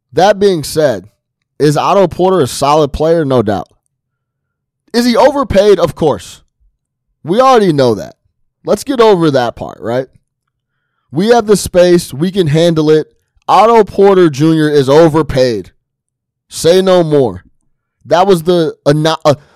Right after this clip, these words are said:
the anomaly of summers. All types of people got paid that summer. Ridiculous amounts of money. They're all overpaid.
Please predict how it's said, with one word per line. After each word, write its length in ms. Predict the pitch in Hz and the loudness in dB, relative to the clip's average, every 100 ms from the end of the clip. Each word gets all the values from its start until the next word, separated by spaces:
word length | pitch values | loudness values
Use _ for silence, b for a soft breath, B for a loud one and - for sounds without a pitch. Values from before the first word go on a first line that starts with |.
| b | b
the 160 | 151 170 | 0 2
anomaly 680 | 170 170 180 208 185 175 165 | 2 0 0 2 2 2 0
of 100 | 135 | -2
summers. 560 | - 127 95 85 - _ _ _ _ _ _ _ _ _ _ _ _ _ _ _ | -4 -4 -6 -14 -20 _ _ _ _ _ _ _ _ _ _ _ _ _ _ _
All 200 | 180 247 | 0 0
types 380 | - - 170 170 | 0 -2 -2 -2
of 80 | 147 | -4
people 280 | 160 143 127 | -4 -4 -4
got 200 | 123 - | -6 -6
paid 240 | 120 113 | -6 -4
that 200 | 110 101 | -6 -10
summer. 340 | 113 95 82 - _ _ | -12 -14 -14 -20 _ _
Ridiculous 680 | 139 165 135 180 180 175 165 | -6 -6 0 -2 0 -4 -2
amounts 300 | 160 143 139 | -4 -4 -4
of 80 | 135 | -6
money. 240 | 127 127 | -6 -4
They're 160 | 127 127 | -4 -4
all 320 | 131 139 135 | 0 2 2
overpaid. 540 | 135 123 - 101 85 | 0 -4 -6 -10 -12